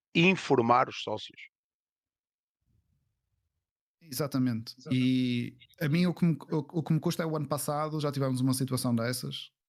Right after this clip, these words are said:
Speaker 2: este ano voltamos a ter e está-se a tornar, hum,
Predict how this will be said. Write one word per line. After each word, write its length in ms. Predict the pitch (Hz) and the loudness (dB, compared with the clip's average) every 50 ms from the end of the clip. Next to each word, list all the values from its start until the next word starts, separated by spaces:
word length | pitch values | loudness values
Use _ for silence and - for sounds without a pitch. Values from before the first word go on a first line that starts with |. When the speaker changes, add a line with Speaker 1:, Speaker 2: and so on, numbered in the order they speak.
| _ _ - | _ _ -6
Speaker 2:
este 300 | - 127 123 - - 151 | -4 -4 -4 -2 -4 -2
ano 180 | 139 135 131 | 0 0 -2
voltamos 480 | 117 123 120 120 - 131 120 120 107 120 | -2 -2 -4 -4 -2 -2 -2 -2 -2 -2
a 60 | 113 | -6
ter 420 | 113 - - 123 127 135 139 - - _ _ _ _ _ _ _ _ _ _ _ _ - | -6 -4 -4 -2 -2 -2 -6 -8 -12 _ _ _ _ _ _ _ _ _ _ _ _ -4
e 60 | 135 | -4
está-se 280 | 131 131 151 135 120 143 | -2 -2 -2 -2 -2 -4
a 40 | 131 | -2
tornar, 440 | - 135 139 139 135 135 127 117 117 | -2 0 0 0 0 0 -2 -2 -4
hum, 840 | 113 110 - _ _ _ - 113 110 107 107 110 104 104 101 101 | -8 -10 -12 _ _ _ -8 -6 -6 -6 -6 -8 -8 -10 -12 -14